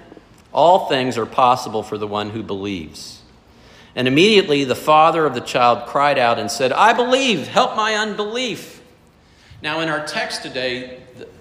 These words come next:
with all of these dire things that are going on, the most emotional outburst is right at that point where he says, "I believe,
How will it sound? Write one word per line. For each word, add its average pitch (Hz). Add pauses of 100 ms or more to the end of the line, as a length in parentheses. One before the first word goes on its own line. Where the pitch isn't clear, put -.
with 113
all 190
of 160
these 156
dire 143
things 139
that 127
are 117
going 120
on, 98
the 117
most 156
emotional 143
outburst 120 (840)
is 110
right 117
at 120
that 107
point 90 (120)
where 104
he 107
says, 113
"I 208
believe, 254